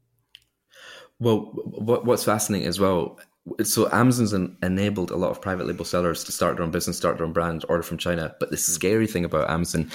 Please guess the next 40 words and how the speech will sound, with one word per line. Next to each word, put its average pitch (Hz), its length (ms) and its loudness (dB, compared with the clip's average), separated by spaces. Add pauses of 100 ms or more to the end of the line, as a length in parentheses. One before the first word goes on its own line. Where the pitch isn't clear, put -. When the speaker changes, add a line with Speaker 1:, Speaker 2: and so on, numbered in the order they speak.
(300)
Speaker 1:
is 95 120 0
that 85 60 2
they 85 60 2
have 87 220 0
access - 420 -2
to - 60 0
all 87 140 0
that - 240 -2
data, 90 320 -2
right? 80 220 -4 (320)
So - 160 -2
they 98 80 6
Speaker 2:
I 113 40 6
know. 110 80 0
Speaker 1:
can 92 120 2
see 101 580 0 (360)
which 95 260 -2
products 92 300 0
and 82 80 -2
brands 85 260 -2
are 78 40 -4
selling 85 300 -4
very, 80 180 -2
very 73 140 -2
well. 90 240 0
And 82 120 -8
then 82 100 -4
they 90 80 0
can 90 160 -4
decide 87 520 -2
which - 200 -8
private 85 280 -4
label 78 220 -6
brand 80 380 -6
that 71 120 -6
they 82 120 -2
want 78 300 -6
to 78 520 -4
sort - 200 -8
of - 60 -12